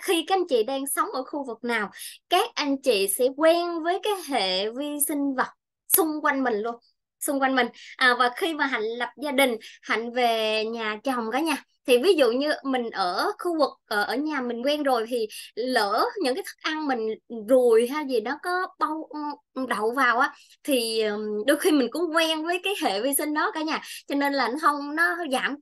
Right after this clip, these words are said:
không có cái triệu chứng gì. Nhưng mà, à, khi mà Hạnh về nhà chồng thì cái thức ăn đó có một cái con ruồi nó bâu vào và Hạnh bị cái tình trạng đó là tiêu chảy luôn cả nhà. À, tiêu chảy luôn. À, cho nên là cái môi trường,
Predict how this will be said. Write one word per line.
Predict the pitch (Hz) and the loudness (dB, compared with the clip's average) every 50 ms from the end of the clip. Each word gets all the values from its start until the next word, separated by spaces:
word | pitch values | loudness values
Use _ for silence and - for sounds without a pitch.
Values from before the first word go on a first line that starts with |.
| - 277 | -8 -10
không | 302 277 | -6 -4
có | 311 339 | -4 -2
cái | 349 370 359 | -2 -2 -2
triệu | - 233 226 214 - | -2 -6 -6 -4 -4
chứng | 285 370 453 339 | -4 -2 0 2
gì. | 285 240 - - - - - - - - | 2 2 0 -2 -12 -20 -20 -20 -10 0
Nhưng | - 320 349 370 381 370 359 349 330 | 2 4 4 4 2 0 -2 -4 -2
mà, | 294 269 254 233 220 220 247 302 302 - _ _ _ _ - | 0 0 0 0 0 0 -2 -2 -4 -6 _ _ _ _ -6
à, | 254 262 254 254 | -2 -2 -2 -2
khi | - 349 302 | -2 -4 -4
mà | 294 277 254 | -2 -4 -4
Hạnh | 240 220 220 233 233 | -4 -6 -8 -6 -2
về | 254 262 247 240 220 190 - - - - | -2 0 0 0 -2 -2 -6 -12 -12 -8
nhà | 262 254 240 247 | -6 -6 -4 -2
chồng | 262 247 233 214 202 _ _ - | -2 -2 -2 -2 -6 _ _ -4
thì | 269 254 233 220 214 208 208 208 208 233 - - - | -2 0 0 2 2 0 0 -2 -4 -8 -14 -14 -8
cái | - 330 359 349 - _ _ _ - | -4 -4 -4 -4 -6 _ _ _ -4
thức | - 370 359 _ | -4 -4 -4 _
ăn | - 277 277 277 269 | 0 0 0 0 0
đó | 262 240 233 247 302 359 - - | 0 2 2 2 2 0 0 -2
có | 320 311 320 349 415 359 | 0 0 0 0 -4 -8
một | 262 _ | -12 _
cái | - 320 320 | -8 -8 -6
con | 285 269 247 | -4 -4 -2
ruồi | 240 233 220 214 | -2 -2 -2 -2
nó | 240 269 254 | -4 -6 -6
bâu | 269 247 247 240 | -4 -4 -4 -4
vào | 247 247 226 214 208 208 | 0 0 0 0 0 0
và | 220 214 | -4 -4
Hạnh | 208 202 196 208 214 | -4 -6 -10 -10 -8
bị | 208 208 196 196 196 | -8 -8 -8 -8 -8
cái | 277 277 285 _ _ _ - | -10 -12 -12 _ _ _ -6
tình | 285 254 220 214 208 | -6 -4 -4 -4 -6
trạng | 220 196 185 185 196 | -6 -8 -8 -8 -8
đó | 208 233 254 294 | -6 -4 -4 -2
là | 302 262 220 196 - - - - - - _ _ | -2 -2 -4 -4 -8 -14 -20 -20 -20 -20 _ _
tiêu | - 269 262 247 247 | -2 -2 -2 -2 -2
chảy | - 202 170 214 269 | -4 -4 -2 -2 -2
luôn | 277 269 247 | -4 -4 -4
cả | 240 | -4
nhà. | 262 269 240 220 - _ _ _ _ _ _ _ _ | -6 -6 -8 -10 -12 _ _ _ _ _ _ _ _
À, | - 220 233 220 208 190 - _ - - - _ - | -4 -2 0 0 -2 -4 -12 _ -20 -20 -20 _ -2
tiêu | - 269 262 254 254 | 0 0 0 2 0
chảy | 226 196 208 240 | 0 0 2 0
luôn. | 285 269 254 254 254 _ - - - - - | 0 0 -2 -2 -4 _ -20 -20 -16 -6 0
À, | 226 233 233 220 226 | 2 2 2 2 2
cho | 254 254 | 0 2
nên | 254 254 254 254 247 | 2 4 2 4 2
là | 240 233 226 208 196 196 | 2 4 4 2 2 2
cái | 269 254 254 262 277 339 370 330 294 277 | 0 0 0 0 0 -2 -2 -4 -4 -2
môi | 269 262 254 262 254 | 0 0 0 0 0
trường, | 262 240 220 214 185 | 0 0 0 0 -4